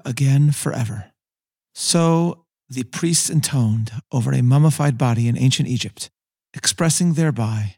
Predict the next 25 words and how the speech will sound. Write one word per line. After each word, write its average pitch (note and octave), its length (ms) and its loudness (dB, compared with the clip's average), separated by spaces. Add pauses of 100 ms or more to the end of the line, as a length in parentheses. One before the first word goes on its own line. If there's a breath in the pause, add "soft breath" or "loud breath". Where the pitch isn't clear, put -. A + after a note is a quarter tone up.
(360)
their A#2+ 160 2
entire C#3 400 2
approach C3 480 -4
to - 100 -10
immortality. C3 880 -4 (720)
Thus, F#3+ 340 2 (280)
an D3+ 100 -2
article D3+ 400 0
in C#3 40 2
the C3+ 60 2
B C3 160 -2
B B2 140 -2
C D#3 160 -2
reports, - 760 -6 (140)
and B2 180 4
warning C3+ 300 6
in C3 80 4
advance A#2+ 440 0
for - 160 -8
the G#2+ 60 -8
somewhat A#2+ 320 -2
gruesome B2+ 300 -6
depiction D3 440 -2
of A#2+ 120 -8
mummification. - 680 -8